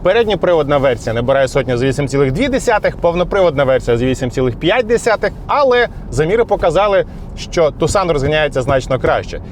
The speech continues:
Сім цілих дев'ять десятих з першої спроби видав наш гібрид, що дуже круто. Це майже так само швидко, як Hyundai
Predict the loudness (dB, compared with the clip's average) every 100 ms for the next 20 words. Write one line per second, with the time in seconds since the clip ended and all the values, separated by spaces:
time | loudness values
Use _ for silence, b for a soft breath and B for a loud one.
0 | B -2 -2 2 2 2 2 2 2 2
1 | 0 2 0 0 -4 -2 -2 0 0 -2
2 | 0 0 2 2 2 2 0 2 0 0
3 | -2 0 0 0 B B B -4 0 2
4 | 2 -2 -12 -10 -4 0 2 2 0 0
5 | 2 2 0 B B B -2 2 4 2
6 | 0 0 2 2 0 -2 0 0 0 2
7 | 2 2 0 -2 B B B B 0 0
8 | 0 0 0 2 2 2